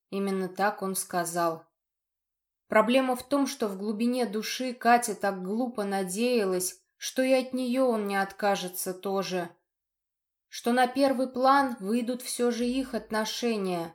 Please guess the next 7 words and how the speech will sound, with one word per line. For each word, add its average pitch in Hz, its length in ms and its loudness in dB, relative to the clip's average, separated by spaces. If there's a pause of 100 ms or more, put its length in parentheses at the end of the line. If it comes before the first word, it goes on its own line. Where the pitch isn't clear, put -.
(140)
а 196 120 2
ребёнок 214 480 0
станет 202 480 -4
приятным 202 720 0
бонусом 185 600 -4
к - 80 -18
ним. 185 380 -4